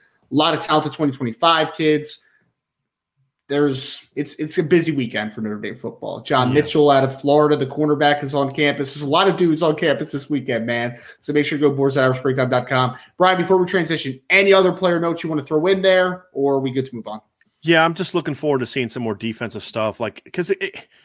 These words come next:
Speaker 2: you know, defense is so much, but yeah, it's good that guys look athletic. You're on scholarship at Notre Dame. You should look athletic,
Speaker 1: Sure.
Speaker 2: right? But I wanna see
Speaker 1: Yeah.
Speaker 2: them get the pads on, and that's gonna be the big thing for me. Uh, looking forward to, I'll probably wait till after Monday's practice. That'll be practice four.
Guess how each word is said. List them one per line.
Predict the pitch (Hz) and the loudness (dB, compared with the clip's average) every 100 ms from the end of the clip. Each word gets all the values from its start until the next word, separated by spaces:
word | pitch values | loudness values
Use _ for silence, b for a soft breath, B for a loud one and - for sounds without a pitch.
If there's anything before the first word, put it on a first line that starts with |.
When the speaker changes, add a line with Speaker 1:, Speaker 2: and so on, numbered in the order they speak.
| b b _ | b b _
Speaker 2:
you | 196 | -4
know, | 170 | -4
defense | 131 220 214 175 139 | -2 -2 0 -2 -4
is | - | -4
so | 160 | -4
much, | 143 127 | -4 -4
but | 170 | 0
yeah, | 226 | 0
it's | 160 - | 0 -2
good | 170 | -4
that | 143 | -4
guys | 127 127 123 | -2 -2 -2
look | 123 | -4
athletic. | 120 - 117 98 - | -4 -4 -6 -6 -8
You're | 123 | -6
on | 135 | -6
scholarship | 131 123 127 104 | -6 -4 -4 -6
at | 107 | -12
Notre | 110 98 | -10 -10
Dame. | 92 85 | -12 -14
You | |
should | - 117 | -14 -12
look | 95 - | -12 -14
athletic, | 85 - 131 123 | -12 -6 -4 -6
Speaker 1:
Sure. | |
Speaker 2:
right? | 92 98 101 _ | -8 -10 -12 _
But | 113 | -8
I | 117 | -6
wanna | 135 135 | -4 -6
see | - | -6
Speaker 1:
Yeah. | 127 | -6
Speaker 2:
them | 117 101 | -8 -10
get | 107 | -16
the | - | -16
pads | - 107 98 104 | -10 -10 -10 -12
on, | 92 95 | -12 -12
and | 101 | -14
that's | 107 | -12
gonna | 120 | -12
be | 101 | -14
the | 98 | -14
big | 95 98 | -16 -18
thing | - 95 | -16 -18
for | - 95 | -16 -16
me. | 95 95 - b b b b _ | -12 -14 -16 b b b b _
Uh, | 101 101 | -18 -12
looking | 113 123 | -12 -12
forward | 110 117 113 104 | -10 -6 -6 -6
to, | - 110 107 104 107 | -6 -6 -6 -8 -6
I'll | 131 | -6
probably | 131 127 143 123 123 | -2 0 0 -2 -8
wait | 113 123 127 | -4 -6 -6
till | 123 | -6
after | 120 - 107 | -6 -6 -8
Monday's | 107 113 117 117 | -8 -6 -8 -10
practice. | - 127 117 120 113 | -6 -4 -4 -6 -10
That'll | 117 113 | -8 -8
be | 117 | -10
practice | - 110 - - | -8 -10 -10 -20
four. | - 113 107 120 | -12 -10 -6 -6